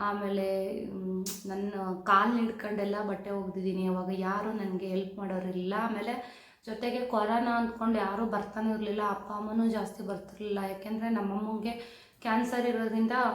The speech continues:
ಮ್, ಫ್ಯಾಮಿಲಿ ಡಾಕ್ಟ್ರು ಹೇಳ್ಬಿಟ್ಟಿದ್ರು, "ಜಾಸ್ತಿ ನೀವು ಓ-, ಓಡಾಡ್ಬೇಡಿ ಹೊರಗಡೆ, ಕಾಯಿಲೆ ಇರೋರಿಗೆ ಏನಾದರೂ ಅಟ್ಯಾಕ್ ಆಗಿಬಿಟ್ರೆ ತುಂಬಾ ಕಷ್ಟ" ಅಂತ.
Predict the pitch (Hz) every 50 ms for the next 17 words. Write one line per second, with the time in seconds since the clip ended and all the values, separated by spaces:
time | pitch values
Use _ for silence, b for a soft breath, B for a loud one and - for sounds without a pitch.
0 | 214 208 208 202 202 202 202 196 196 190 - 220 214 226 240 240 240 226 220 214
1 | 214 214 - 220 208 202 202 202 202 208 208 208 202 196 185 202 202 190 190 190
2 | 196 - - 220 214 202 196 190 190 190 190 196 214 208 202 202 208 196 185 185
3 | 196 190 196 190 190 185 185 180 185 185 220 269 - - - - _ _ _ _
4 | _ _ _ _ _ _ _ _ _ _ _ _ _ _ _ _ _ _ - 233
5 | 233 233 233 240 247 240 233 226 226 220 214 208 214 240 240 233 202 208 214 202
6 | 208 208 196 196 196 214 214 214 202 202 190 - - - - 214 208 - 202 190
7 | 185 190 196 208 214 214 196 180 - - - 175 165 160 165 170 -